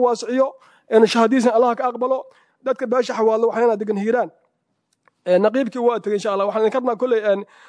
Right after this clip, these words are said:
rag badan aan aaminsanaa naqaana anaga oo meesha jooga, insha Allah raxmaan. In waddadii as u kulantay dad u diyaarsanaa jira, insha Allah. Waxaan leenahay marka, een, Marayka iyo raggiisa waxaan leenahay, een, ku dhinta, een, cadayna ku dhinta, insha Allah.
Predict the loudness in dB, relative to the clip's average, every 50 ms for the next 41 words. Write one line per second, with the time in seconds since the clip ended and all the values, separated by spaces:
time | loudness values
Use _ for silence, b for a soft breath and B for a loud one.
0 | b b -6 -4 0 2 2 2 2 2 0 -2 -2 -2 -2 -2 -2 -2 -2 -2
1 | -2 -2 -2 -4 -2 -2 -2 -2 0 0 0 0 0 0 0 -2 -2 0 0 0
2 | 0 -2 -4 -2 -2 -2 -2 -4 -6 -8 -8 -8 -10 b b b b b b -6
3 | -4 -2 2 2 0 0 0 -2 -2 -2 -2 -2 -6 -8 -6 -6 -6 -6 -6 -8
4 | -8 -10 -8 -4 -4 -4 -2 -2 -2 -4 -2 -2 -4 -6 -6 -6 -4 -2 -2 0
5 | 0 0 -2 0 0 0 0 0 0 -2 -2 -2 -4 -8 -10 -10 b b b b
6 | b b 2 4 6 6 8 8 8 6 4 4 2 2 2 2 2 2 2 2
7 | 2 2 4 4 4 4 4 2 2 0 2 2 0 0 0 -2 -6 -6 -4 -4
8 | -4 -4 -4 -6 0 0 2 2 4 2 2 2 2 0 0 -2 -2 -2 -2 -2
9 | -2 -2 0 0 0 0 -2